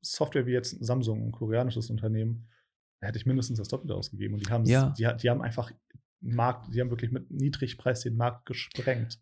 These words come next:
Speaker 2: Ja, aber
Speaker 1: Das hat vorher OnePlus gemacht, auch ein
Speaker 2: Ja.
Speaker 1: chinesisches Unternehmen.
Speaker 2: Ja.
Speaker 1: Äh, beziehungsweise die haben noch eine Muttergesellschaft, die sehr geheim ist. Also das war,
Speaker 2: Ja.
Speaker 1: glaub ich, von Oppo oder so. Äh, und es kommen einfach immer mehr, die wirklich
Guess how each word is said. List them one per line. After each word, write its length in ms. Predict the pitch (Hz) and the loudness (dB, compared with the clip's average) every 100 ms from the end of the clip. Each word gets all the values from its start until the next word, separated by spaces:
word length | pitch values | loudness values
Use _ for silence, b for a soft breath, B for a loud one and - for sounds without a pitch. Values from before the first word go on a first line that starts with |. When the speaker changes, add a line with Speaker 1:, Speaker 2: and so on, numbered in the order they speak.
| - | -2
Speaker 2:
Ja, 240 | 120 151 | 4 6
aber 260 | 117 117 117 | 8 8 8
Speaker 1:
Das 120 | 113 | 6
hat 100 | 139 | 2
vorher 340 | - 151 143 | 4 6 6
OnePlus 560 | 127 123 117 151 170 - | 6 2 0 2 2 2
gemacht, 440 | 151 147 143 143 | 2 4 4 2
auch 120 | 143 143 | -2 2
ein 60 | |
Speaker 2:
Ja. 60 | 123 | 2
Speaker 1:
chinesisches 480 | 135 135 131 - 139 | 4 4 2 0 -2
Unternehmen. 540 | 135 131 127 131 131 B | 0 0 0 0 -4 B
Speaker 2:
Ja. 180 | 131 123 - | 0 0 0
Speaker 1:
Äh, 160 | - - 95 | -8 -10 -10
beziehungsweise 500 | - - 113 107 104 - | -10 -4 -2 -2 -4 -8
die 200 | - 117 | -8 -2
haben 80 | 110 | -2
noch 160 | 110 - | -2 0
eine 100 | 113 | 2
Muttergesellschaft, 720 | 117 117 113 117 117 120 - | 2 2 0 2 2 -2 -4
die 160 | 120 117 | -4 -2
sehr 180 | 110 113 | 0 0
geheim 400 | 107 113 123 127 | 0 0 0 0
ist. 220 | 117 117 | -4 -4
Also 140 | 113 110 | -6 -6
das 180 | 101 | -4
war, 80 | 123 | 0
Speaker 2:
Ja. 60 | 117 | 2
Speaker 1:
glaub 100 | 110 | 0
ich, 60 | - | -4
von 120 | 117 | -6
Oppo 380 | 117 - 120 117 | -6 -4 -4 -2
oder 160 | 113 | -2
so. 160 | 113 117 B B B B B - | -4 -8 B B B B B -4
Äh, 260 | 110 107 - _ _ 127 - - | -2 -2 -6 _ _ -20 -20 -4
und 140 | 120 | 0
es 140 | 123 - | 0 2
kommen 220 | 156 180 | 2 2
einfach 260 | 135 - | 2 0
immer 240 | 117 135 120 | 0 2 4
mehr, 320 | 117 139 147 | 4 6 6
die 180 | 143 120 | 2 0
wirklich 380 | 135 120 110 | -2 -4 -6